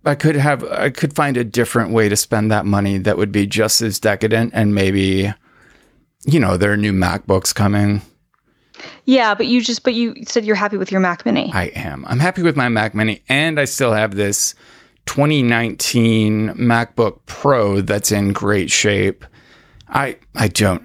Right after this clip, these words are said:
Speaker 1: I, yeah, I don't need a new computer either. I can't justify any of these things. I sh-,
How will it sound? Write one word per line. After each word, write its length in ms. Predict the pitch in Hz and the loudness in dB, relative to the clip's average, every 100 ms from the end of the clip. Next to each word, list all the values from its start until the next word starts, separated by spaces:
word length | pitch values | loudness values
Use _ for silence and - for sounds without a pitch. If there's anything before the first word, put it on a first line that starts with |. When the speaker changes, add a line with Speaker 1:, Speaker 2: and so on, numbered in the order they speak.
| - | -4
Speaker 1:
I, 80 | 95 | 0
yeah, 220 | 85 76 | 0 0
I 40 | |
don't 160 | 92 76 | -2 0
need 140 | 95 | 2
a 40 | 90 | 2
new 120 | 87 | 0
computer 440 | 87 92 98 90 | -2 0 0 0
either. 220 | 92 78 76 | -2 -2 -4
I 60 | |
can't 260 | 101 170 156 | -2 -2 0
justify 440 | 160 147 131 117 113 | -2 -2 -2 0 0
any 200 | 98 104 | 0 0
of 100 | 98 | 0
these 240 | 82 85 - | -2 -4 -4
things. 400 | 95 90 95 - - _ - - - | -4 -4 -8 -12 -18 _ -20 -20 -6
I 100 | 143 | -4
sh-, 100 | 143 | -4